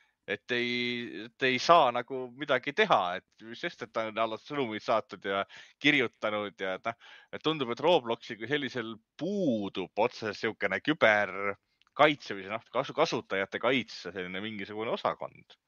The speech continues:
Et nad ongi, see ongi niuke, ta liiga suureks paisunud, et nad lihtsalt ei halda seda.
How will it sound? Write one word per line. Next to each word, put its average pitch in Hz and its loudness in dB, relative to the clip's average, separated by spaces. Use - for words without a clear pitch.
Et - -20
nad 107 0
ongi, 98 -4
see 113 0
ongi 107 0
niuke, 107 2
ta 127 8
liiga 160 2
suureks 202 2
paisunud, 107 -2
et 101 -12
nad 104 -10
lihtsalt - -12
ei 113 -6
halda 120 2
seda. 87 -10